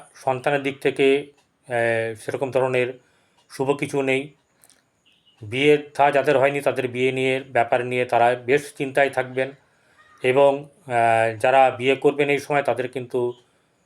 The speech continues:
খুব অশুভ বলা চলে, বিবাহিত জীবন, দাম্পত্য জীবন বি-, মানে, খুবই খারাপ হবে। তাই এই সময়টা একটু দেখে শুনে চলবেন। এদের সবুজ, হলুদ,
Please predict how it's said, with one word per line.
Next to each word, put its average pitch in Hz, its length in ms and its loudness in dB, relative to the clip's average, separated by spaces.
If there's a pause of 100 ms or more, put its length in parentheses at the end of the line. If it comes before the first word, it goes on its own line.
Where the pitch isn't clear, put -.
(400)
খুব - 260 -10 (100)
অশুভ 135 300 0 (380)
বলা 131 280 0
চলে, 135 320 2
বিবাহিত 127 440 0
জীবন, 117 380 -2
দাম্পত্য 117 400 -4
জীবন 113 240 -8
বি-, 120 280 -6
মানে, 110 220 -8
খুবই 135 220 -8
খারাপ 135 340 -2
হবে। 135 200 -2 (1120)
তাই 131 180 0
এই 131 200 -2
সময়টা 135 320 0
একটু 131 420 -2 (140)
দেখে 117 180 -4
শুনে 131 420 -4 (400)
চলবেন। 139 380 0 (2250)
এদের 156 520 2 (1300)
সবুজ, 156 520 2 (200)
হলুদ, 151 320 2